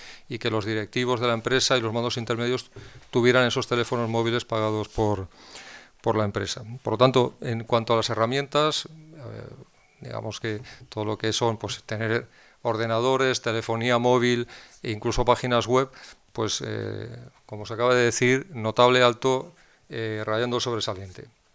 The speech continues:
Donde estamos viendo, y, y yo creo que esta, estas respuestas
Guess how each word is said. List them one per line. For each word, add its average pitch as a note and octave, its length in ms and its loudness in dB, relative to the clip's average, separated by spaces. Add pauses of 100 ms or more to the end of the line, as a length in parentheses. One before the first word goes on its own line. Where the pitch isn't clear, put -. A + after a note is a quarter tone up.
(540)
Donde A2+ 180 -4
estamos C#3 320 4
viendo, D3 420 4
y, G#2+ 320 -8
y A2+ 100 -8
yo A#2+ 120 -2
creo C3 160 0
que C3 80 -2
esta, B2+ 420 2
estas C3 320 -4
respuestas C3+ 680 -2